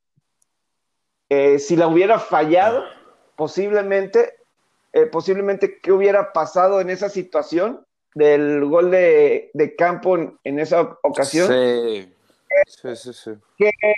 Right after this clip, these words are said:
Speaker 1: cuando recibieron, después de que detuvieron a Chicago en una ocasión, la primera,
Speaker 2: Pero
Speaker 1: que estaban encajonados. Entonces, yo creo que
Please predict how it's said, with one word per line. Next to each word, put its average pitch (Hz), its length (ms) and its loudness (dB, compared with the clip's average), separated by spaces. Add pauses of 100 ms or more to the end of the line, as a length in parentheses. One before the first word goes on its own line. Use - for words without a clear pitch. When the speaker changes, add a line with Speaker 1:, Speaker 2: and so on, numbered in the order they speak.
(500)
Speaker 1:
cuando 254 280 0
recibieron, 180 720 -2
después 185 280 -2
de 208 80 0
que 196 120 0
detuvieron 175 460 0
a - 20 -4
Chicago 175 280 0
en 180 80 0
una 180 160 0
ocasión, 165 560 -2
la 147 160 0
primera, 143 460 0 (180)
Speaker 2:
Pero 156 260 0
Speaker 1:
que 151 160 6
estaban - 240 0 (320)
encajonados. 165 800 -2
Entonces, 180 400 -4
yo 185 500 -4
creo 208 580 2 (320)
que 170 540 2